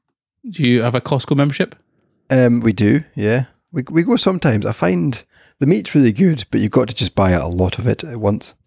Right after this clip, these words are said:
Speaker 2: Um,
Speaker 1: Oh yeah, you, you, you know, you walk in there and you, you buy fourteen thousand, uh, kitchen towels. You don't just buy,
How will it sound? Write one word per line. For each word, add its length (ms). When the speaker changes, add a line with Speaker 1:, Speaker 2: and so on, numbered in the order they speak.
Speaker 2:
Um, 280
Speaker 1:
Oh 60
yeah, 320
you, 200
you, 400
you 80
know, 120
you 240
walk 160
in 140
there 140
and 120
you, 280
you 140
buy 400
fourteen 440
thousand, 680
uh, 460
kitchen 260
towels. 400
You 80
don't 140
just 200
buy, 400